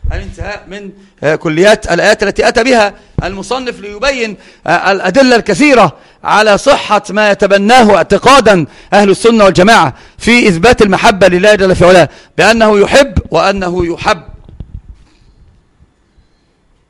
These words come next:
ثم أتى بأصل الباب في الآية: "ومن يرتدد منكم عن دينه فسوف يأتي الله بقوم يحبهم ويحبونه". وهذا أيضًا،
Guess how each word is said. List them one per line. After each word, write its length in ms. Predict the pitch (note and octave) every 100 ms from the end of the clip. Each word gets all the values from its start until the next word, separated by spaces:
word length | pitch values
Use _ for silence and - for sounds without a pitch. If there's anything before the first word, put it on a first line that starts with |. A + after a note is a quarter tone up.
| _ _ _
ثم 120 | F3
أتى 380 | B3+ C#4 B3 A#3
بأصل 400 | G3 A3 C4 A3+
الباب 340 | G#3 B3+ G#3+
في 360 | - - G3 E3
الآية: 440 | E3 G#3 A#3+ B3+ B3+ _ -
"ومن 180 | D#3+ B3
يرتدد 560 | A#3+ A3 A#3+ G#3+ F#3
منكم 420 | G3+ C4 A3 G3 F#3
عن 240 | F3+ E3+
دينه 540 | A3+ G3+ D#3+ D3+ C#3+ - _ _ -
فسوف 340 | D#3 B3+ G3+
يأتي 340 | A#3 A#3+ - G3+
الله 300 | G#3+ G#3 F3+
بقوم 560 | F#3 G#3+ A3 B3+ B3 -
يحبهم 920 | E3+ - E3+ C#3+ F#3+ E3+ A#3 D4 B3 - - -
ويحبونه". 1080 | G#3+ G#3 - D#3+ C#3+ A#3+ A3 A3 C#4 C#4+ - _
وهذا 440 | C#3 F#3 G3+ F3 G#3+
أيضًا، 380 | A#3+ C#4 D4